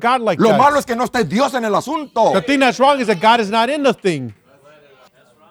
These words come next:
Speaker 2: El día de hoy dicen esto, ya se volvieron pentecostales.
Speaker 1: Today they say, "Oh, they've become Pentecostals."
Speaker 2: Pues hay pentecostales de, de veras y pentecostales denominacionales.
Speaker 1: Or, well, there's true Pentecostals and denominational
Speaker 2: Yo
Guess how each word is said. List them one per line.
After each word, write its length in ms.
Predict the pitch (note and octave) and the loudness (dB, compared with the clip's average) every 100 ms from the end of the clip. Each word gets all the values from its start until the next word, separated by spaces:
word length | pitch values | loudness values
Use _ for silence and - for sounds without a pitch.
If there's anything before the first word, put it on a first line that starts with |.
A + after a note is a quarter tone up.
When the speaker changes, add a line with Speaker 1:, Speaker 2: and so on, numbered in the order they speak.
| _ - _ | _ -20 _
Speaker 2:
El 100 | D3 | -2
día 100 | F#3 | 0
de 60 | F#3+ | 0
hoy 80 | F#3 | -2
dicen 200 | E3 F3+ | -4 -6
esto, 140 | F3 | -4
ya 100 | F3+ | -4
se 100 | F3+ | -4
volvieron 300 | D3+ D#3 F3 | -4 -4 -4
pentecostales. 760 | C#3+ A#2+ A#2 - D3 C#3+ - - - - | -8 -12 -12 -8 -8 -8 -12 -18 -20 -6
Speaker 1:
Today 300 | F#3+ A#3+ A#3+ | 0 2 2
they 100 | F3+ | 0
say, 100 | G3+ | 2
"Oh, 100 | G3+ | 2
they've 160 | G#3 | 0
become 260 | E3+ E3+ G3+ | -4 -6 -4
Pentecostals." 800 | A#3 C#4 - F3+ C#3 B2 G#2 _ _ _ _ _ _ _ | -2 -4 -2 -6 -6 -12 -18 _ _ _ _ _ _ _
Speaker 2:
Pues 140 | - A#2 | -8 -4
hay 60 | |
pentecostales 480 | E3+ G3+ F3 E3 F#3 | -4 -6 -6 -2 0
de, 80 | F3 | 0
de 60 | C#3 | 0
veras 200 | F#3+ C#3 | 0 -2
y 40 | |
pentecostales 520 | - C#3 C3+ C3+ D#3+ | -6 -10 -8 -6 -4
denominacionales. 760 | D3+ C3 A#2 G#2 A#2+ B3 A3+ - | -6 -6 -10 -10 -8 -6 -8 -4
Speaker 1:
Or, 360 | F3 F#3+ G3+ - D3+ | 2 2 2 -2 0
well, 240 | F#3 A#3 | 2 2
there's 180 | G3 - | 0 -4
true 160 | A3+ | -6
Pentecostals 560 | F#3+ A#3+ A3+ A#3+ A#3+ A3+ | -2 -2 0 -2 -2 -4
and 100 | G3 | -8
denominational 640 | G3 A3 A3+ B3 B3 A#3+ | -4 -4 -4 -6 -6 -6
Speaker 2:
Yo 60 | G3 | 2